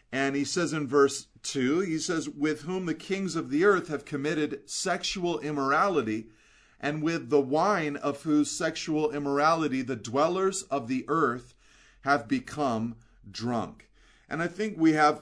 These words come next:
immediately here in this text, uh, which is going to show us the judgment of this figure called Babylon. We'll see that name in just a few short verses.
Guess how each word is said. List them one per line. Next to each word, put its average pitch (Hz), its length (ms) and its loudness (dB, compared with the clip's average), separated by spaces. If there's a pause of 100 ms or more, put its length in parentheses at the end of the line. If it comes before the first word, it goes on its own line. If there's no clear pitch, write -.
immediately 135 680 0
here 127 240 -2
in 120 80 -4
this 117 240 -6
text, 110 600 -4 (520)
uh, 98 140 -8
which 117 400 -4
is 113 180 -4
going 139 340 0
to 117 340 -4 (680)
show 139 300 0
us 135 220 -2
the 113 160 -6
judgment 147 680 -2
of 113 220 -4
this 117 220 -4
figure 143 420 -2
called 123 640 -4
Babylon. 101 720 0
We'll 95 80 -10
see 120 240 -8
that 110 260 -2
name 110 320 -4
in 101 80 -6
just 107 280 -12
a 104 40 -8
few 117 360 -4
short 113 400 -6
verses. 98 600 -6